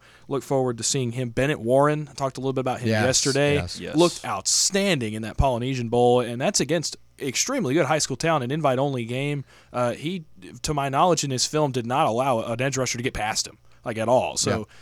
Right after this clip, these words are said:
Speaker 1: he really locked down that side of the line, and now you're starting to build an offensive line depth as well. And I think he could be a surprise player through camp, uh, that becomes to be the second behind Hurd and Campbell.
Speaker 3: Mm.
Speaker 1: Um, in case anybody goes out, we need somebody to fill a spot. I think Bennett Warren,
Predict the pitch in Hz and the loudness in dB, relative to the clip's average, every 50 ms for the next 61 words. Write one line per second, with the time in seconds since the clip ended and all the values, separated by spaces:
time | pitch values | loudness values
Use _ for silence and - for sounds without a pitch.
0 | - - - 143 151 143 131 143 156 160 147 135 135 131 123 - 143 127 123 123 | -20 -10 -4 -2 -2 0 2 2 2 2 2 2 2 0 0 -2 -4 -6 -4 -2
1 | 123 - 151 139 135 131 127 135 156 160 147 131 127 135 143 170 160 147 135 123 | -2 0 0 0 0 0 0 0 0 0 0 -2 0 2 4 6 6 6 6 4
2 | - - - - - - - 135 127 - 170 165 - 143 127 139 151 147 147 143 | 0 -10 -20 -14 -4 0 0 2 2 4 2 2 2 0 2 4 4 4 4 4
3 | 131 139 143 139 - - 139 - - 139 113 120 127 139 151 156 131 139 127 120 | 4 6 4 4 4 0 -4 -2 -2 -2 0 0 2 2 2 2 2 0 0 0
4 | - - 117 104 104 107 127 120 104 95 92 101 110 117 117 117 117 - 147 147 | -2 -4 -6 -4 2 4 4 4 4 0 -4 -8 -8 -8 -8 -8 -6 -4 -6 -6
5 | 131 - 143 131 - 135 127 139 139 123 - - 127 - 127 120 117 113 - - | -4 -4 -6 -4 -2 -2 0 2 2 4 4 2 2 2 0 0 2 0 -2 0
6 | - 127 117 110 101 - 107 95 - - 123 123 127 123 - - - - - - | 0 0 0 0 -2 -6 -10 -10 -8 -6 -4 -4 -4 -6 -8 -14 -20 -18 -8 -4
7 | 131 120 120 117 110 85 - - 135 127 117 - 120 127 123 107 - - - 143 | -2 -2 0 -2 -4 -4 -4 -4 -2 -2 -2 -4 -2 -2 -2 0 2 2 2 2
8 | 131 - 147 143 - 117 113 127 131 120 110 123 131 123 113 104 101 - - 131 | 0 -4 -6 -8 -6 -6 -4 -4 -4 -4 -2 -2 -2 -2 -2 -4 -8 -8 -6 -6
9 | 131 127 131 135 131 - - 92 92 90 82 - 123 113 113 110 107 110 - 135 | -4 -2 -2 -4 -4 -6 -10 -12 -12 -12 -10 -6 -6 -4 -4 -6 -8 -8 -4 -2
10 | 127 120 - 135 127 120 120 110 107 104 101 104 101 127 127 127 127 - 120 120 | -2 0 0 0 0 -2 -2 -2 -2 -4 -4 -4 -2 0 0 0 0 -2 -6 -6
11 | 120 123 117 - 131 120 113 110 107 - - 117 104 101 - - - 113 107 101 | -6 -4 -4 -4 -4 -4 -6 -6 -8 -6 -6 -6 -4 -4 -4 -2 -2 -2 -2 -2
12 | - - 107 107 101 - - 107 104 - 98 107 110 107 101 98 98 | -4 -6 -10 -10 -10 -8 -8 -8 -8 -8 -8 -8 -8 -6 -6 -6 -8